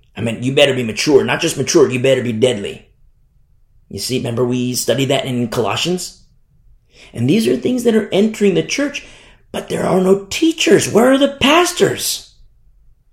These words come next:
Where in the world are the pastors? Where are the, the deadly saints to say, "Hold on a second"? You bring up this guy, but this guy, where is the Spirit?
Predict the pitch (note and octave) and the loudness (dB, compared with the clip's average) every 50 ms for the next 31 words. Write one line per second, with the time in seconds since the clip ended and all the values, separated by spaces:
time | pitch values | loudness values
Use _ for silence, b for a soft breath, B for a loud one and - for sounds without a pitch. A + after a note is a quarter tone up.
0 | _ _ _ _ _ _ _ _ _ _ - G3+ C4+ D#4 F4 E4+ D4+ C#4+ C#4 C#4+ | _ _ _ _ _ _ _ _ _ _ 4 6 6 6 6 6 6 4 4 4
1 | C#4+ C#4+ C#4 C#4+ C4+ B3+ A#3+ A#3 A3+ - - D4 F4+ F#4 - - F#3+ D3+ A#2+ A#2 | 2 2 2 2 4 6 6 4 4 2 0 0 0 0 0 2 0 0 2 6
2 | - G#3+ - - C#4 C#4 A#3 A#3+ G#3+ - B B B B B D#3+ E3 D3+ C#3+ C3+ | 6 6 8 8 8 8 8 6 4 4 B B B B B 2 2 4 2 4
3 | B2 - C4+ C#4 G3 G#3 G#3 G3 G3 - - A#3+ B3+ B3+ - - - F3 - - | 6 8 8 8 8 6 4 4 4 6 6 6 6 6 6 2 2 2 4 6
4 | F3 D#3+ E3 D#3 - - - - - - G#2 B2+ E3 F#3 G3+ G3+ F#3 E3 C#3+ - | 8 8 6 6 2 -12 -18 -20 -12 -4 0 2 4 6 6 4 4 2 2 0
5 | - B2 F#2+ - - - - - - - _ _ _ _ _ _ _ _ _ _ | 0 0 -2 -4 -8 -14 -16 -18 -20 -20 _ _ _ _ _ _ _ _ _ _
6 | _ _ _ _ _ _ _ _ _ _ _ _ _ _ _ _ _ _ _ _ | _ _ _ _ _ _ _ _ _ _ _ _ _ _ _ _ _ _ _ _
7 | _ - B2+ F3 A3+ G3+ F#3+ G3+ G#3+ G#3+ F#3 D#3+ - F3 B3+ C#4 - - - C3 | _ -2 2 2 4 4 4 6 6 6 6 6 6 4 4 4 4 2 2 2
8 | B2 B2+ - - B2 A2 - - B3+ A#3+ - - D#3 B2+ B2 - - - - _ | 2 2 0 -2 -4 -2 0 0 0 0 2 0 0 0 0 -4 -8 -16 -20 _
9 | _ _ _ _ _ _ _ _ _ _ _ _ _ - - D#3+ F#3 F#3+ F3+ D3 | _ _ _ _ _ _ _ _ _ _ _ _ _ 0 4 8 8 8 8 6
10 | C#3 C3 - - - A3+ B3 C4 A3+ - - - - - _ | 2 0 0 0 2 4 4 6 4 2 0 -6 -16 -18 _